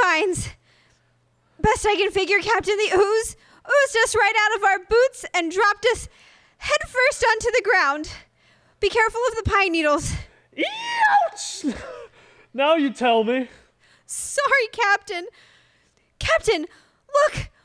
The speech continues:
Speaker 1: We're almost there. Just a few more yards. Hurry!
Speaker 2: Uh, I'm right behind you, Lieutenant. You bring the remote hatch opener?
Speaker 1: Yes, sir. Opening the hatch now.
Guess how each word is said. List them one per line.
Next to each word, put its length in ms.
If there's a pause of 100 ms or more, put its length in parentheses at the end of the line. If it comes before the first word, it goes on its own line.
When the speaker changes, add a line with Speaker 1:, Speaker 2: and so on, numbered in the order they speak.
(300)
Speaker 1:
We're 180 (100)
almost 240
there. 460 (440)
Just 240
a 100
few 240
more 300
yards. 380 (520)
Hurry! 680 (140)
Speaker 2:
Uh, 260 (180)
I'm 120
right 240
behind 400
you, 80
Lieutenant. 580 (840)
You 220
bring 280
the 100
remote 380
hatch 360
opener? 540 (640)
Speaker 1:
Yes, 140
sir. 320 (340)
Opening 360
the 140
hatch 180
now. 300